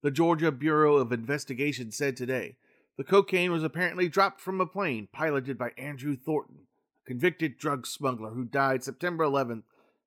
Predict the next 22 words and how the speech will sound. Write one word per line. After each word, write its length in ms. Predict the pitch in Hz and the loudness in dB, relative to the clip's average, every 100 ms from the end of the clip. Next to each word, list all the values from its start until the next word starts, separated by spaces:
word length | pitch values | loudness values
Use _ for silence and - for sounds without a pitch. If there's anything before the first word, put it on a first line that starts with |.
| _ | _
in 220 | 151 151 | 0 2
Knoxville, 520 | 131 127 - - 139 123 | 0 -4 -6 -2 0 0
Tennessee, 640 | - 131 123 - 117 92 _ _ _ _ _ | -4 -4 -4 -6 -8 -10 _ _ _ _ _
because 300 | 131 139 127 | -8 -4 -4
he 80 | 127 | -4
was 120 | 120 | -6
carrying 440 | - 151 139 135 127 | -6 -2 0 0 -2
too 220 | 220 170 | -2 4
heavy 260 | 175 156 | 4 4
a 100 | 143 | 2
load 320 | 135 127 120 98 | 2 0 0 -2
while 180 | 110 117 - | -6 -6 -8
parachuting. 640 | 131 113 - 101 78 76 _ 160 | -6 -6 -10 -14 -14 -16 _ 2
Now, 140 | 170 | 4
the 100 | 165 | 4
scene 320 | - 254 233 | 2 2 2
with 140 | 165 - | 0 0
Thornton 500 | 220 214 202 147 151 | 4 4 4 -4 0
is 240 | 151 120 | 0 0
the 260 | 127 135 - | 0 0 4
opening 460 | 180 180 160 147 135 | 4 4 0 -2 -4
scene 520 | - 143 143 135 | -6 -2 -2 -4